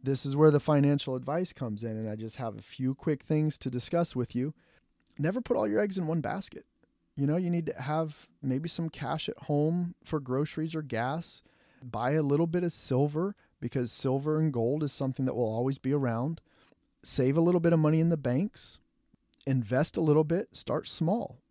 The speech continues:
You know, my daughter gets a twenty dollar weekly allowance. I actually charge her six dollars of that, you know, just over twenty-five percent every week to help pay the bills. So she gets an idea of what it's like to lose money to the government,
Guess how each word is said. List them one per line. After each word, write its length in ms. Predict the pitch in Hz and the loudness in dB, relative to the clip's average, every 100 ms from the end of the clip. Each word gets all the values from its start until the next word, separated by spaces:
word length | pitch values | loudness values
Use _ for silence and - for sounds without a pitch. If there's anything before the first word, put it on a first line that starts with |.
| _ | _
You 100 | 139 | 0
know, 100 | 131 | 2
my 180 | 143 139 | 0 0
daughter 280 | 139 165 180 | 2 2 0
gets 200 | 165 147 | -4 -6
a 40 | |
twenty 300 | - 151 165 | -4 -2 0
dollar 280 | 151 147 156 | 2 2 2
weekly 360 | 135 135 151 | 0 -4 -2
allowance. 520 | 160 165 214 - - - _ _ _ _ _ _ - | 0 0 -2 -4 -14 -20 _ _ _ _ _ _ 0
I 180 | 139 156 | 2 4
actually 360 | 139 - 135 | 2 -2 -4
charge 500 | 127 - 147 202 - | -4 -2 2 2 0
her 360 | - 110 110 147 _ _ | -4 -4 -4 -8 _ _
six 400 | - - 131 - | -12 -4 -4 -2
dollars 440 | 151 196 247 123 | 2 2 2 0
of 140 | 110 101 | -4 -6
that, 300 | 92 104 - _ - | -6 -6 -8 _ -8
you 80 | |
know, 100 | 117 | -6
just 240 | 123 123 - | -4 -4 -2
over 220 | 127 139 | -2 -2
twenty-five 600 | - 135 131 - 123 117 | -2 0 0 -2 -8 -6
percent 480 | 120 110 220 190 - | -8 -6 -4 -4 -4
every 220 | 113 123 | -6 -4
week 360 | 139 233 - _ _ _ _ _ | -2 -2 -4 _ _ _ _ _
to 120 | - 139 | -2 0
help 180 | 143 | 0
pay 140 | - 143 | 0 0
the 120 | 131 | 2
bills. 340 | 131 226 - | 4 4 2
So 160 | - 131 | -4 -6
she 180 | - 185 | -4 0
gets 200 | 156 - | 0 0
an 80 | 139 | 0
idea 260 | 135 139 | 2 0
of 80 | 123 | 0
what 100 | 131 | -2
it's 160 | 123 - | -4 -2
like 240 | 135 - | -2 -4
to 120 | - | -8
lose 360 | 113 127 127 117 | 0 4 4 4
money 480 | 131 147 123 104 - _ _ _ _ | 6 8 6 2 -4 _ _ _ _
to 120 | - 127 | 0 2
the 80 | |
government, 420 | 120 143 95 - | 4 2 0 -12